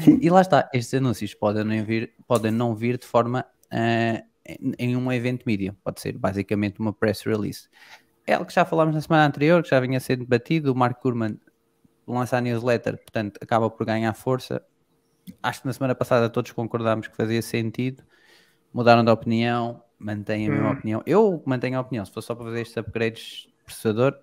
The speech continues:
Speaker 1: tá, para mim tá ok, pode vir com uma press release, não acho que seja necessário gastar dinheiro em dro-, em drones.
Speaker 2: Sim,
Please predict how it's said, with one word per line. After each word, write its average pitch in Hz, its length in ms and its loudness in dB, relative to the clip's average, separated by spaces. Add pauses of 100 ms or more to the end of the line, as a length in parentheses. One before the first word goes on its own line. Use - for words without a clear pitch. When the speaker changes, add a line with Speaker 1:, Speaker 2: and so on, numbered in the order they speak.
(800)
Speaker 1:
tá, 101 120 -2
para - 180 -10
mim 104 100 -4
tá 98 120 -4
ok, - 220 -8
pode - 260 -12
vir - 80 -14
com - 120 -14
uma 110 140 0
press 107 240 0
release, 107 500 -6
não 107 120 -6
acho - 180 -8
que - 80 -20
seja 107 220 -4
necessário 104 280 -2
gastar 104 260 -2
dinheiro 104 360 -6
em 101 100 -6
dro-, 98 300 -4 (100)
em 117 120 -2
drones. 104 380 -2 (2250)
Speaker 2:
Sim, 156 340 -2